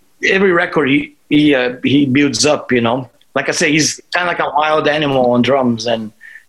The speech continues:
and that's great. I love that energy. That's, uh, that's the stuff that you can't learn that in school. It's inside of you. It comes out naturally.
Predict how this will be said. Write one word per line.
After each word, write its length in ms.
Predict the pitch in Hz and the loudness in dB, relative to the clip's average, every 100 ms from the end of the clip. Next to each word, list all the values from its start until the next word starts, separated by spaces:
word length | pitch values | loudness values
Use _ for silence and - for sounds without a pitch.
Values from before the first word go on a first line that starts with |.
| _ | _
and 100 | 120 | -4
that's 200 | 151 151 | -2 -2
great. 400 | 117 143 139 117 123 | 0 0 0 -2 -4
I 100 | 131 | -2
love 280 | 135 143 | 0 0
that 180 | 143 131 | 0 -2
energy. 580 | 131 147 135 117 120 113 - | 0 0 0 2 0 0 -2
That's, 340 | 131 123 - | -2 0 0
uh, 200 | 127 110 - - - - | 0 -2 -4 -10 -8 -4
that's 200 | 156 170 | -4 -2
the 80 | |
stuff 300 | - 180 170 139 | 0 0 -2 -2
that 340 | 147 135 - _ _ _ _ _ _ _ | -2 -2 -8 _ _ _ _ _ _ _
you 120 | 131 | -2
can't 300 | - 180 170 | 0 -2 0
learn 280 | 147 156 165 | 2 2 2
that 100 | 139 127 | 2 2
in 80 | 120 | 0
school. 400 | - 151 123 113 | 0 0 0 0
It's 160 | 127 147 | 0 2
inside 380 | 139 - 147 | 2 0 0
of 120 | 143 123 | 0 2
you. 280 | 156 131 - | 2 0 -4
It 140 | - | -4
comes 240 | 147 143 139 | 0 0 0
out 160 | 131 | 0
naturally. 640 | 127 135 - 123 113 101 | 0 -2 0 0 0 -2